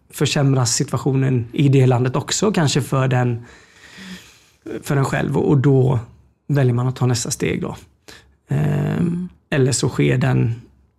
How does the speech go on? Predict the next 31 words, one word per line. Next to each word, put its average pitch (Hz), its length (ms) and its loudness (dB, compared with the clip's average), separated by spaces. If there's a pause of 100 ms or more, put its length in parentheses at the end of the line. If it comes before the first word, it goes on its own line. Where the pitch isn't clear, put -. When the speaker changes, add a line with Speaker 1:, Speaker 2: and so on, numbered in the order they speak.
(140)
Speaker 1:
sker 139 320 0
då 78 140 -2
flyk-, - 320 -4 (240)
flykten 139 680 -2 (800)
under 127 300 2
en, 117 180 0
liksom, 123 320 -6 (1040)
period 131 640 0
när 147 100 0
man 139 200 -2
förflyttar 131 460 -4
sig 143 400 0 (260)
med 139 140 2
hjälp 143 280 -2
av 147 260 -2 (400)
en 170 160 4
grupp 156 380 0
eller, 170 640 2
eh, 151 60 2
fordon, 160 500 2
eller 156 360 2 (100)
man 160 220 4
går 156 360 4
över 156 160 2
bergen 147 640 0
eller, 151 640 0 (160)
eh, 151 120 0
åker 147 240 -2
i 147 40 2
gummiflotte 131 840 0
eller 143 540 -2